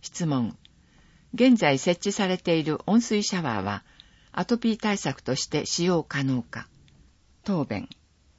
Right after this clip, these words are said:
医師の診断、保護者との相談を踏まえた上、必要な場合は使用可能。質問。突発的なことにも対応できるように、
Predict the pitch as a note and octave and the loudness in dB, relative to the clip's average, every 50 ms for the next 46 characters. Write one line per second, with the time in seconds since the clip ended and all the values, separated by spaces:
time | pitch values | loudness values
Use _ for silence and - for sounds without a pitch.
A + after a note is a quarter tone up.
0 | _ _ _ _ _ _ - B3 - - - D#3 A#2+ G#2+ B2 - - E3 D#3+ D#3 | _ _ _ _ _ _ -6 -6 -2 0 0 2 2 0 -2 -2 -2 0 0 0
1 | C#3 C#3+ C3+ B2 A2 - - _ _ - - G3 A3+ A#3 - - F#3+ - - F3 | 0 0 0 -2 -2 -4 -8 _ _ -6 0 4 4 4 4 2 -4 -4 -2 0
2 | D3 A#2+ A#2+ - - F#3+ G3 F#3+ F3 F3+ F3+ F3 D#3+ D3+ E3 - - D#3+ F#3 G3+ | 0 0 0 0 -2 -2 -2 0 0 0 -2 0 0 -2 -2 -2 -4 -2 -2 -2
3 | E3+ C#3 - - G#2+ A2 A2+ A2+ A2+ G#2+ G2+ - - _ - - _ _ _ _ | -4 -4 -6 -6 -6 -4 -4 -4 -4 -6 -6 -8 -12 _ -20 -20 _ _ _ _
4 | _ _ _ _ - - - - G#3+ G#3 G3+ G3 F#3 F3+ F3 E3 E3 D#3+ D3+ D3 | _ _ _ _ -20 -12 -4 -2 0 2 2 2 0 0 -2 -2 -2 -2 -2 -2
5 | D3 C#3 C3+ C3+ C3 - - - - D3+ D#3+ E3+ D3 C3 A#2 - - B2+ A#2 A#2 | 0 0 0 0 0 -2 -6 -8 -6 -4 -2 -2 -2 -2 -4 -6 -8 -6 -2 0
6 | A#2+ A#2 G#2 F#2 - - _ _ _ _ _ _ _ _ _ _ _ _ _ - | 0 0 -2 -4 -10 -14 _ _ _ _ _ _ _ _ _ _ _ _ _ -18
7 | - - - - - E3+ D#3 C#3 B2+ A#2 - - - - _ - - - - _ | -16 -14 -10 -4 -2 -2 0 0 -2 -2 -4 -8 -14 -20 _ -20 -20 -20 -20 _
8 | _ _ - - - - - _ - - - - F3+ F3 F3 - A3+ A#3 - - | _ _ -20 -20 -20 -20 -20 _ -20 -20 -8 -4 -4 -4 -2 -2 -4 -4 -4 0
9 | - G#3 G#3 - F#3 F#3 F#3 - - F3+ - G3+ F3+ D3+ B2+ B2 B2 - D#3+ E3 | 0 0 0 2 0 0 0 0 -2 -2 0 2 2 4 4 2 2 2 0 0
10 | F3+ F#3 F#3 F3+ F3 D#3 E3+ E3+ - G3+ E3 C#3+ B2 A#2+ G#2+ G2+ G2+ G2+ F2+ - | 0 2 2 0 2 0 0 0 0 0 2 2 2 2 2 0 0 -2 -4 -6